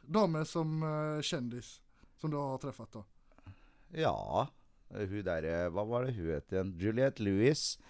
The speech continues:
Speaker 2: Hun har jeg hatt på fanget. Ja. Det var også veldig oppskrytt, egentlig. Men det var eksen til Brad Pitt, fikk jeg høre da. Men det, han er jo også egentlig bare oppskrytt.
Speaker 1: <laughs> Ok.
Speaker 2: Ja, ja.
Speaker 1: Ja, det viser jo bare hvor kjekk du er da,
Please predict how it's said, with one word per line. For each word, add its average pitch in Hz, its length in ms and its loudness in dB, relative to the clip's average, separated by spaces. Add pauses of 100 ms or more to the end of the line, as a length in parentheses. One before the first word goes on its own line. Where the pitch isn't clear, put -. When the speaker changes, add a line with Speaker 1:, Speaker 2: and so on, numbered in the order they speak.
(300)
Speaker 2:
Hun 117 100 0
har 151 160 8
jeg 156 80 6
hatt 147 160 0
på 143 80 -8
fanget. 98 480 -2 (880)
Ja. 117 320 4 (1300)
Det 98 180 0
var 107 140 4
også 101 260 0
veldig 98 220 4
oppskrytt, 90 460 -2
egentlig. 90 420 0 (840)
Men 101 100 -2
det 107 120 6
var 110 160 8
eksen 101 380 0
til 113 120 2
Brad 101 280 6
Pitt, - 220 -4
fikk 110 160 -6
jeg 98 100 0
høre 85 160 0
da. 71 160 -4
Men 95 220 -4
det, 90 100 0 (200)
han 92 200 -2
er 76 140 0
jo 76 280 -6
også - 360 -6
egentlig 80 380 -4
bare 71 140 -4
oppskrytt. - 640 -12
Speaker 1:
<laughs> - 60 -20 (340)
Ok. 214 800 4
Speaker 2:
Ja, 170 260 2
ja. 76 200 0 (180)
Speaker 1:
Ja, 156 220 2
det 202 120 4
viser 220 240 6
jo 196 80 6
bare 196 140 8
hvor 185 80 4
kjekk 175 180 2
du 170 220 4
er 180 100 6
da, 165 100 2